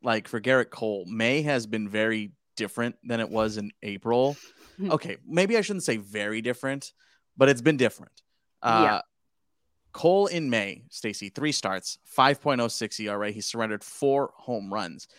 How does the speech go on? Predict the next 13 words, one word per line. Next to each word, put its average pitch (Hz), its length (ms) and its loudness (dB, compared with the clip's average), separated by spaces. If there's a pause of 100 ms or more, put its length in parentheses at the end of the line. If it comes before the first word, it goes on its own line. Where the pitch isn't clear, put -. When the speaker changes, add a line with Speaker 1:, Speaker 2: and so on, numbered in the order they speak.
(140)
Speaker 1:
He - 80 -6
went 131 160 4
his - 180 -4 (140)
first 175 420 0
seven 123 440 4
starts 104 320 -2
without 107 240 0
allowing 101 360 -2
a 95 60 -8
long 104 220 -2
ball, 101 180 -4
which 101 240 -6
was 101 240 -6